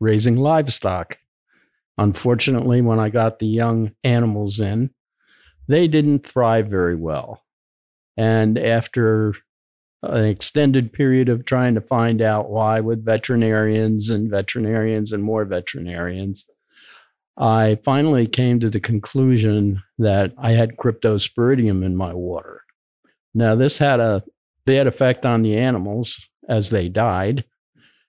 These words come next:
And at that time, there was no recommended method for neutralizing cryptosporidium.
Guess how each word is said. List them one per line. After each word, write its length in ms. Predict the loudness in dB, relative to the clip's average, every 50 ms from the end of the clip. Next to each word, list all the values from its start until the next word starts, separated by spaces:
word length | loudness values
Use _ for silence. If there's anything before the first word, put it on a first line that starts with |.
| _ _ _
And 420 | -2 0 2 2 2 2 2 2 2
at 320 | 0 0 0 -2 -6 -2
that 300 | 0 0 0 0 -2 -4
time, 580 | -2 0 0 2 2 2 2 2 2 0 -2 -4 _ _ _ _ _ _ _ -6
there 300 | -2 0 2 2 2 2
was 480 | 0 0 0 0 0 0 -2 -6 -8 -2
no 720 | 0 2 2 2 2 2 2 2 2 2 0 -2 -4 _ _ _ _ _ _ _ _ _ _ _ _ _ _ _ -8
recommended 1000 | -2 0 2 2 2 2 0 0 0 2 2 2 2 2 0 0 -2 -2 -6 -14 _ _ _ -2
method 600 | 0 2 2 2 0 0 -2 -2 -2 -2 -4 -10 _ _ _
for 600 | -20 -8 -4 -2 0 0 0 0 0 0 -2 -4 _ _ _ _ _ _ _ _ _ _ _ -2 0
neutralizing 880 | 2 2 2 2 2 2 2 2 2 2 0 0 -2 -2 -2 -4 -6
cryptosporidium. 1160 | -4 -4 -4 -4 -2 -2 0 0 0 0 -2 -4 -2 0 0 2 2 0 -2 -6 -8 -14 -16